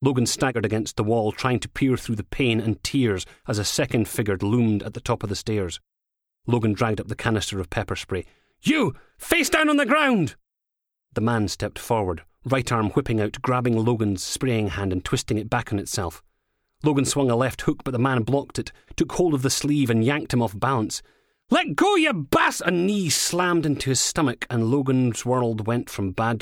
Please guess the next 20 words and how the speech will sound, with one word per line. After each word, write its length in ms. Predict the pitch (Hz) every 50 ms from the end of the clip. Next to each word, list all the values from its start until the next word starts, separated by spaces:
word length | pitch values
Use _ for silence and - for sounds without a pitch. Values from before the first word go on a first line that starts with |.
| - -
to 120 | - -
worse. 420 | 110 104 104 95 - - - - - _ _ _ _ _ _ _ _ _ _
The 80 | - 131
pepper 240 | - 160 139 - 120
spray 280 | - - - 127 120
was 160 | 104 98 -
painful, 440 | - - - 135 135 120 120 - 98
but 220 | 87 - 110 107 -
this 260 | 139 127 - - -
was 180 | 104 92 82 - _ _ _ -
agony, 500 | 143 151 156 123 127 117 107 101 90 - _ _ _ _ _
tearing 340 | - - 156 151 139 135 131
across 380 | 120 - - - 135 120 - -
his 100 | 120 107
scarred 520 | - - - - - 127 127 123 117 113 -
abdomen. 500 | 123 123 123 117 113 101 101 95 85 - _ _ _ _ _ _ _ _ _ _
His 160 | - 120 - -
legs 360 | 135 131 120 101 - - -
gave 240 | - 113 101 98 98
way. 320 | 107 110 104 92 82 -